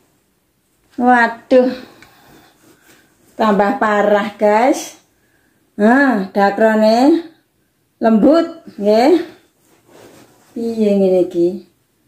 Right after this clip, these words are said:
Tuku bantal malah gagal total.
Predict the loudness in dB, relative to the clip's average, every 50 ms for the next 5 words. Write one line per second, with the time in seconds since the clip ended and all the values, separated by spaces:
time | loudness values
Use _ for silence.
0 | _ _ _ _ _ _ _ _ _ _ _ _ _ _ _ -20 -18 -12 -10 -10
1 | -8 -6 -2 0 2 4 4 4 4 2 2 2 0 0 -2 -2 -2 -2 -2 -2
2 | -2 -2 -2 -2 -2 -2 -4 -6 -14 -20 -20 -20 -20 _ _ -20 -20 -20 -20 _
3 | _ _ _ _ _ -20 -20 -20 -20 _ _ _ _ _ _ -20 -20 -20 -20 _
4 | _ _ _ -20 _ -20 -20 -20 -20 _ _ _ _ _ _ _ -18 -10 -6 -6
5 | -6 -2 -2 -2 -2 0 0 -2 -4 -4 -6 -6 -6 -6 -4 -4 -6 -8